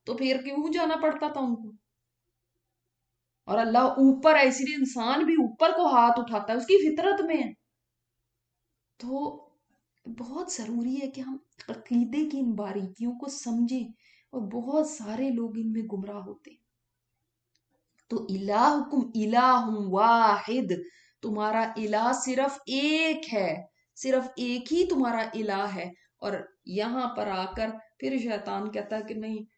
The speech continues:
वो भी हैं जिससे, जिसके पास कुछ power है, और वो भी है, और वो भी है। और आप इससे पीछे देखें ना,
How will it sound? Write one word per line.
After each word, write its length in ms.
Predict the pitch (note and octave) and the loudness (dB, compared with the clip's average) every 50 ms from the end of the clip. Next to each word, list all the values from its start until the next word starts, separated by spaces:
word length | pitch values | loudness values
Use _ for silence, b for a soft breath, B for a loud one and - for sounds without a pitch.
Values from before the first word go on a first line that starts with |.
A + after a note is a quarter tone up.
| _ _ _ C4 | _ _ _ -12
वो 260 | A3 A#3+ C4 C#4 C#4 | -8 -4 -4 -2 -2
भी 140 | A#3+ C#4 C#4+ | -4 -4 -4
हैं 360 | C#4+ B3+ B3+ B3 B3 B3 A#3+ | -2 -2 -2 -2 -4 -6 -6
जिससे, 640 | A#3 A#3 A#3 - - B3+ A#3+ A#3+ A#3 A3+ A3 G#3+ - - | -6 -8 -10 -10 -8 -6 -4 -4 -2 -2 -4 -6 -6 -8
जिसके 340 | G3+ G#3+ A#3 - - - | -10 -10 -12 -10 -10 -10
पास 260 | - - A3+ G#3+ G#3 - | -10 -8 -8 -8 -8 -8
कुछ 180 | - A3+ A3 G#3 - | -10 -12 -12 -10 -8
power 380 | G3+ G3 F#3 F#3 G#3 G#3 G#3 | -6 -6 -4 -2 -2 -2 0
है, 100 | G#3 G#3 | 0 -2
और 140 | G3+ F#3+ F3+ | -2 -2 -4
वो 140 | F3 A3 A#3+ | -4 -4 -4
भी 220 | G#3+ A#3 A#3+ A#3 | -2 0 0 0
है, 80 | A3+ G#3+ | 0 -2
और 120 | G3+ G3+ | -4 -4
वो 140 | F#3 F#3+ G#3+ | -4 -4 -4
भी 180 | G#3 G#3 G#3+ G#3+ | -4 -4 -4 -4
है। 60 | G#3 | -4
और 140 | G3 G3+ G#3+ | -4 -4 -2
आप 180 | A3+ A#3+ A#3+ C#4+ | -2 -2 -2 -2
इससे 220 | D4 C#4+ - - D#4 | -6 -6 -6 -6 -8
पीछे 460 | D#4+ - C4+ C4 A#3+ A#3+ D4+ F#4+ G4+ | -4 -2 -2 0 0 2 2 2 4
देखें 300 | G4 G4 - - - C#4+ | 2 2 -2 -2 -4 -4
ना, 160 | D4 E4+ F#4 | -4 -4 -4